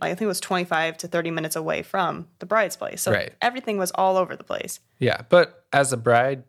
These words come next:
Speaker 2: you don't know that.
Speaker 1: You
Speaker 2: You
Speaker 1: don't
Speaker 2: don't
Speaker 1: think of
Speaker 2: know
Speaker 1: that
Speaker 2: that that's a
Speaker 1: through.
Speaker 2: problem.
Speaker 1: We should have thought that through prior to
Speaker 2: Mm-hmm.
Speaker 1: the day instead of, like, literally we woke up that morning and we were like, "Okay, we'll show up the groom's or the bride's place."
Speaker 2: Yeah.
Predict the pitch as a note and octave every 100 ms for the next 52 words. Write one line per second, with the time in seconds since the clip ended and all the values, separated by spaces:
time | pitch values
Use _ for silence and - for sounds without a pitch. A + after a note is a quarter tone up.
0 | _ A#2+ B2 C3 A2 G#2 G#2 G#2 A3+ A#2
1 | A#2 E3 A#2 A2+ A2+ G#2+ G#2+ - F3+ B2
2 | A2+ G#2 A2+ A2 - G3+ A#3 G#3 E3+ E3
3 | D3 D3+ - D#3 D#3 F3 - _ _ G#3
4 | F#3+ F3+ G3+ A3 F3+ F3 F3+ F3 D#3 -
5 | G3 G3+ F#3+ F3 E3+ E3+ - D#3+ D#3+ D#3+
6 | E3+ F3 F3 F3 - D#4+ E4 D#4+ - B3+
7 | B3+ B3+ - B3 C4 C#4+ C#4 - - G3+
8 | G3+ G#3 C4 B3+ F#3+ G3 - - - -
9 | _ _ - A#2 G2+